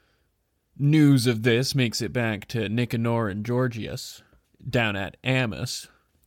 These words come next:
and they think that they might have an opportunity. We should talk here for a minute again about what kind of army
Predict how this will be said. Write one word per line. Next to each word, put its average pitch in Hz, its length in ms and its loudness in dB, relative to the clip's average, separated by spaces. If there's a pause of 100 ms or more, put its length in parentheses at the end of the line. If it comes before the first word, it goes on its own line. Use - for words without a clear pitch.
and 127 120 0
they 165 100 4
think 135 320 -6
that 151 160 -4
they 110 140 -4
might 113 220 -4
have 113 180 -10
an 104 100 -8
opportunity. 123 840 -6 (1500)
We 208 100 4
should 147 200 0
talk 127 320 0
here 123 220 -2
for 117 200 -6
a 107 60 -6
minute 113 260 -6
again 123 540 -4 (260)
about 110 480 -6 (300)
what 123 160 -6
kind 113 240 0
of - 100 -10
army 117 500 -2